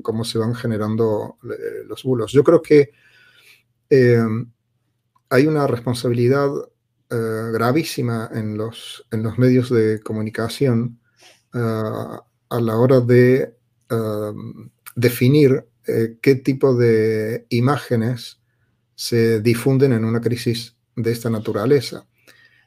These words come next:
Por ejemplo, hemos visto muchas más imágenes de estanterías vacías que imágenes de estanterías, mm, completas a rebosar, ¿no? O sea, tengo un colega de la universidad, también periodista, que lo que hacía es,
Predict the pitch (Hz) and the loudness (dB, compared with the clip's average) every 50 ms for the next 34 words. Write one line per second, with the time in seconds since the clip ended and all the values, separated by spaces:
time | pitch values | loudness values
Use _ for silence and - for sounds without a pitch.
0 | _ _ _ - 117 117 110 - 151 135 120 120 113 117 - - _ _ _ _ | _ _ _ -2 0 0 2 2 0 0 0 -2 -4 -8 -10 -14 _ _ _ _
1 | _ _ _ _ _ _ 127 120 127 131 123 117 123 139 135 135 - - 123 107 | _ _ _ _ _ _ 0 2 2 2 2 0 0 -2 -2 -2 -2 -2 0 2
2 | 117 139 135 - - 131 120 135 135 131 - - 131 127 135 143 143 - - 117 | 2 2 2 2 2 2 2 2 2 2 2 2 2 2 4 2 0 0 -2 -4
3 | 113 104 - - 117 107 107 113 110 110 101 - - 110 107 107 - 113 120 127 | -4 -4 -6 -4 -4 -2 0 0 0 -2 -4 -6 -8 -8 -8 -4 -4 -2 0 2
4 | 127 127 123 123 - - - - 120 107 113 110 107 - - 175 160 135 131 135 | 2 2 0 -2 -8 -14 -14 -12 -8 -6 -6 -6 -6 -4 -4 -2 0 0 0 0
5 | 147 147 - - - _ _ _ _ _ _ _ _ _ _ _ _ _ _ _ | -2 -6 -12 -20 -20 _ _ _ _ _ _ _ _ _ _ _ _ _ _ _
6 | - 127 127 127 131 131 131 131 - - _ _ _ - 123 113 117 123 120 127 | 0 4 4 6 6 6 4 2 0 -4 _ _ _ -6 -4 -4 -2 -4 -4 -4
7 | 135 139 131 120 120 113 110 - - 110 107 104 107 107 117 123 120 120 - - | -4 -4 -2 -2 -2 -4 -4 -4 -8 -10 -8 -6 -4 -2 0 -2 -2 -4 -8 -14
8 | - - _ _ _ _ _ - 117 113 110 107 107 104 - - 101 107 104 139 | -18 -20 _ _ _ _ _ -10 -8 -8 -8 -8 -10 -10 -8 -8 -8 -4 -2 0
9 | 165 175 127 - 107 110 - - 107 107 107 104 104 107 107 107 110 - - - | 0 0 -2 -4 -8 -8 -10 -10 -8 -8 -6 -4 -4 -4 -2 -2 -4 -2 -2 -2
10 | 123 92 87 101 135 202 208 131 - - - 95 - 113 113 117 117 113 113 110 | -2 -2 -2 -6 -8 -8 -10 -12 -10 -10 -10 -4 -2 -2 0 0 0 0 2 4
11 | 117 123 127 123 123 117 117 117 117 117 113 113 113 - 127 131 151 151 147 143 | 4 4 4 4 4 2 2 0 -2 -2 -4 -4 -4 -4 0 0 2 2 0 -2
12 | 101 101 110 113 117 117 117 113 113 117 117 139 135 - - - 156 110 101 98 | -4 -4 -4 -6 -2 -4 -2 0 2 4 4 4 2 2 -2 0 0 0 0 0
13 | - 104 101 - 156 147 131 123 123 117 117 127 123 - | -4 -6 -4 0 2 2 4 4 4 4 2 2 0 -4